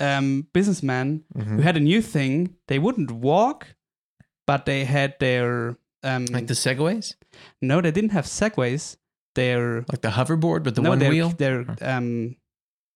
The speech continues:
Speaker 1: they're, dude, I'm missing a word here. They're cases. Like
Speaker 2: The,
Speaker 1: they're
Speaker 2: the, the suitcases?
Speaker 1: they're, they're suitcases.
Speaker 2: That they carry around and
Speaker 1: No, they, they, they were sitting on them and they had an electric motor and <laughs> were riding on it.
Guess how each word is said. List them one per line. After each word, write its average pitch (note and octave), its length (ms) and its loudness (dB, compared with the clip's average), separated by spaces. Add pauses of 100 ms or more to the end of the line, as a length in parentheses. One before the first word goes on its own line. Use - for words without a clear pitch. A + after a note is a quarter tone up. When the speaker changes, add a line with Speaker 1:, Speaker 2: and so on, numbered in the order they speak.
(100)
Speaker 1:
they're, A#2+ 260 -2 (380)
dude, B2 200 -2
I'm A#2 120 -6
missing A2+ 260 -6
a A#2+ 40 -2
word A#2+ 240 0
here. A2+ 240 -2 (320)
They're C3 140 -2
cases. F3 600 -2 (360)
Like B2+ 100 0
Speaker 2:
The, A#2 60 -2
Speaker 1:
they're C3+ 200 2
Speaker 2:
the, - 40 -2
the B2 160 0
suitcases? A#3+ 800 0 (300)
Speaker 1:
they're, C3+ 240 0
they're C#3+ 200 -2
suitcases. C#3+ 600 -2
Speaker 2:
That D3+ 60 2
they D3+ 100 2
carry E3+ 340 2
around D#3+ 360 2
and D#3+ 180 0 (120)
Speaker 1:
No, E3 340 2
they, D#3+ 220 0
they, D3 140 -6
they C#3+ 140 -4
were C#3+ 140 -2
sitting C#4+ 380 0
on B2 140 0
them E3+ 260 0 (260)
and D3+ 120 -4
they D#3+ 60 2
had F#3+ 140 4
an E3+ 100 2
electric E3+ 400 -2
motor A3 320 2
and F3+ 160 2
<laughs> - 40 4
were B3 80 4
riding G3+ 480 2
on D3+ 180 2
it. C#3+ 200 -4